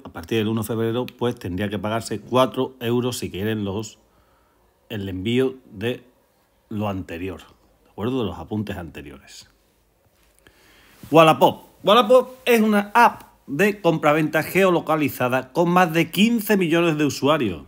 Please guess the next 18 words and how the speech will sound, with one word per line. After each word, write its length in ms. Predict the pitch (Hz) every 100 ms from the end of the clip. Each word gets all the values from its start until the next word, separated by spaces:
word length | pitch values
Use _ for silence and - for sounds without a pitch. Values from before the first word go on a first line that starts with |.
| -
Ya 300 | 104 143 - _
tiene 180 | - 139
que 80 | 127
ser 220 | 120 135
casi, 560 | 131 110 - 113 101 -
pf, 200 | - - - -
los 120 | 101
dieciséis 400 | 101 - - 147
millones 320 | 110 98 95
de 60 | 87
usuarios. 480 | - 90 85 71 _ _ _ _ _
Los 280 | 117 127 117
Wallapopper. 840 | 113 120 90 82 160 165 - - - _ _ _ _ _ _ - - - _ - _ -
En 360 | 147 139 107
todo 200 | 180 202
el 140 | 202 175
territorio 500 | 147 120 104 131 127
nacional. 520 | 120 131 107 67